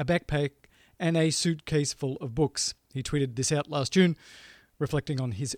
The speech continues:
early career. Now he's worth twenty-two point five billion dollars. I mean, it is really amazing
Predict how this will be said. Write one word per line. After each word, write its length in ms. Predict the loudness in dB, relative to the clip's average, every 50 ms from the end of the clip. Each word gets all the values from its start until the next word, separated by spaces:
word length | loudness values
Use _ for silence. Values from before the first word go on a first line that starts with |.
| -4
early 420 | -4 -2 -2 -2 -4 -6 -8 -10 _ _ _ _ _ -10
career. 540 | -6 -4 -2 2 2 4 4 2 2 -2 -8 _ _ _ _ _ _ _ _
Now 180 | 2 4 6 6
he's 160 | 4 2 2
worth 340 | 2 2 2 2 0 -4 -10
twenty-two 600 | -12 -8 -6 -4 -4 -4 -4 -4 -4 -4 -4 -4
point 320 | -6 -8 -10 -10 -10 -10 -12
five 560 | -12 -6 -4 -2 -2 -2 -2 -2 -4 -6 -8 -12 _ _ _ -20 -20 _ _ _ _ _
billion 460 | 6 6 6 6 4 2 2 2 2
dollars. 440 | 2 2 2 0 -2 -6 -8 -10 -12 -10 _
I 100 | -2 0
mean, 180 | 2 2 2 2
it 120 | 2 0
is 180 | 0 0 -2 -2
really 460 | 0 2 4 4 4 4 4 2 0 -2 -2
amazing 580 | 0 2 2 4 4 2 2 0 -2 -4 -6